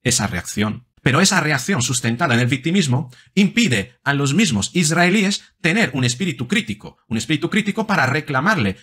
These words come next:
a su propio gobierno qué es lo que estaba haciendo para tener prácticamente desactivadas todas las cope-, todas las coberturas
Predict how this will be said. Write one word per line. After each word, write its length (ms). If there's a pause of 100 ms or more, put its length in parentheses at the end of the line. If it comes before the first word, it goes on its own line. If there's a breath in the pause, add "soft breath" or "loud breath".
a 80
su 180
propio 280
gobierno 520 (180 loud breath)
qué 160
es 140
lo 120
que 80
estaba 280
haciendo 600 (260)
para 240
tener 240
prácticamente 680
desactivadas 1000
todas 280
las 160
cope-, 420
todas 260
las 160
coberturas 920